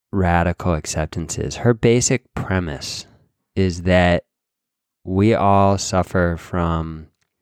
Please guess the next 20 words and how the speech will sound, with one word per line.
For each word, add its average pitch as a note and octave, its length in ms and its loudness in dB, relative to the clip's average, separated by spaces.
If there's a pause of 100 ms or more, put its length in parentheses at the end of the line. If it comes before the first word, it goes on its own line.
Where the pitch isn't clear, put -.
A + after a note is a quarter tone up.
(540)
a G2 60 4
level F2+ 640 4
of D#2+ 560 0 (220)
self-criticism F#2 1500 0 (100)
and D2+ 340 -4
self-judgment E2+ 1080 0 (120)
that E2 300 0 (440)
can E2+ 520 0
be D#2+ 680 0
at G2 200 2
times D#2+ 400 -4
completely E2+ 520 0
debilitating E2+ 1000 2
at D#2 320 0
the F2 100 2
worst D#2+ 560 2
and E2+ 140 -4
leading D#2+ 320 0
to - 100 -12
depression D#3 840 -2